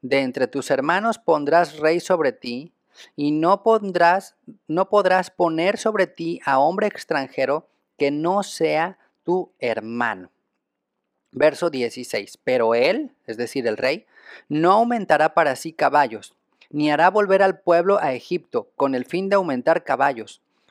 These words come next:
porque el Eterno os ha dicho: 'No volváis nunca por este camino',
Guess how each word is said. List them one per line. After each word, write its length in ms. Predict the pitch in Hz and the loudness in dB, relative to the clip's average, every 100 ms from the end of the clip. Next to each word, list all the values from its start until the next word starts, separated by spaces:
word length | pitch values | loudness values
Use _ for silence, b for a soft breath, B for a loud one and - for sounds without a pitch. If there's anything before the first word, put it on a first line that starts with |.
| _ | _
porque 280 | 135 135 139 | -6 -2 -2
el 80 | 131 | 0
Eterno 480 | 127 190 208 226 185 | -2 0 2 0 -2
os 180 | 151 160 | -2 0
ha 100 | 156 | 0
dicho: 440 | 185 - 131 107 b b b | -2 -4 -8 -8 b b b
'No 220 | 143 180 | 0 4
volváis 480 | 196 190 175 165 - | 4 6 4 4 -4
nunca 720 | 165 208 226 214 175 175 175 | -6 -2 -2 2 4 4 4
por 140 | 143 151 | 2 2
este 260 | 156 160 | 0 -2
camino', 480 | - 127 156 131 101 | -4 -4 -2 -4 -8